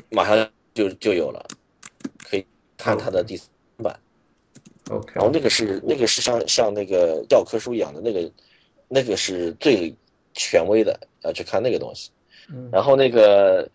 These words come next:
Speaker 1: 如果是原来是O O背景，然后对函数式编程不了解的，这个我觉得一，一个你可以去看一下我在知乎上面的专栏，我刚刚写的，这是 Haskell 的一个入门的一个系列，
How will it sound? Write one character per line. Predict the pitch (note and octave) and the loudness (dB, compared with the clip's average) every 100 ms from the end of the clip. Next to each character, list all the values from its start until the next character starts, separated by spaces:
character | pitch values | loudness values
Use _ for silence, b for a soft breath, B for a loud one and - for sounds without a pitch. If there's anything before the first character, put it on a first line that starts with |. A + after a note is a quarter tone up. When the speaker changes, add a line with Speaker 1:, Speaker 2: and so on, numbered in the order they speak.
| - | -8
Speaker 1:
如 | C3+ | -2
果 | B2 | 2
是 | A2 C3 A2 F#2+ - - | 2 0 -4 -4 -10 -2
原 | G#2+ | 0
来 | C3+ | 0
是 | C3+ | 0
O | E3 | 0
O | D3+ F#3 | 0 -2
背 | G3 C3+ | -4 -6
景， | E2+ A#1+ _ | -8 -14 _
然 | F2 | -10
后 | F#2+ | -8
对 | G2 G#2+ | -2 -2
函 | - F#2 | -2 -8
数 | B2+ | -8
式 | A#2+ | -8
编 | A#2 B2 | -2 -2
程 | A2+ G#2 - | -2 -10 0
不 | C3 | 2
了 | F#2 D#2+ | 2 0
解 | A#2 D#2+ | -2 -2
的， | C#2 A1+ _ _ _ | -2 -12 _ _ _
这 | - F#2 | -6 0
个 | E2 D#2 B1+ - _ | 2 2 -2 -8 _
我 | F2 | -6
觉 | F2+ | -6
得 | F#2 G2+ | 0 0
一， | G#2+ C#3 _ _ _ _ _ _ - | 0 -2 _ _ _ _ _ _ -10
一 | D#3 | -8
个 | - | 0
你 | G#2+ - | 0 2
可 | B2+ | -2
以 | B2+ _ _ _ - B2+ | -2 _ _ _ -10 -8
去 | - A#2 | 0 -2
看 | - C#3+ | 0 -2
一 | A2+ | 2
下 | F#2 | 2
我 | D#2+ - | 2 -2
在 | F#2 | -4
知 | - C#3 | -4 -8
乎 | D3+ | -6
上 | D3 C3 | 0 2
面 | E2 | 2
的 | C#2+ _ | -4 _
专 | G2 F#2 | 2 2
栏， | D#2+ | 0
我 | C#2+ | 0
刚 | G#2+ | 2
刚 | B2 | 2
写 | C#3 - | 2 -2
的， | - - B B B | -6 -12 B B B
这 | - F2 | -4 2
是 | F2 | 2
Haskell | - D3+ - - E2 | 2 0 -2 0 0
的 | D#2 | 0
一 | D#2 | -2
个 | D#2+ | -2
入 | G2 F#2+ | 0 0
门 | D2 C#2+ | -2 -4
的 | D2 A1 _ _ | -6 -6 _ _
一 | F2 | -2
个 | E2+ | 0
系 | D#2 - | 2 0
列， | D#2 B1+ | -2 -4